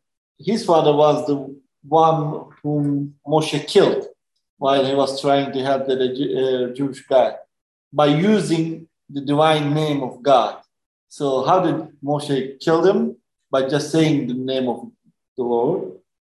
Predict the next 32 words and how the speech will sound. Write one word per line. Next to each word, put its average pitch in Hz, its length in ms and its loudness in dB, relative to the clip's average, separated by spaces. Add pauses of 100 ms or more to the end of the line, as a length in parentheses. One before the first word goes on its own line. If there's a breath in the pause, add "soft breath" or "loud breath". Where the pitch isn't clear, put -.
(320)
So 151 160 -2
this 233 240 -2
guy, 165 580 4 (560)
because 165 420 2
his 139 160 -4
mom 170 680 4
is - 200 -10
from 135 240 -8
the 120 160 -14
tribe 147 240 4
of - 220 -4
Dan, 170 500 0 (640)
but 123 140 -6
his 127 180 -8
father 170 680 2 (100)
is 131 140 -10
not 147 200 2
Jewish, 147 360 -4
definitely 139 360 0
he 131 100 -2
doesn't 135 280 -2
have 127 200 -2
a, 117 340 0 (720)
he 135 80 -12
doesn't 135 320 -2
have 135 200 0
a 120 440 0 (760)
tribe. 135 420 2 (500)
So 139 180 -6
basically 135 400 0
he's 135 340 -4
tribeless. 156 840 2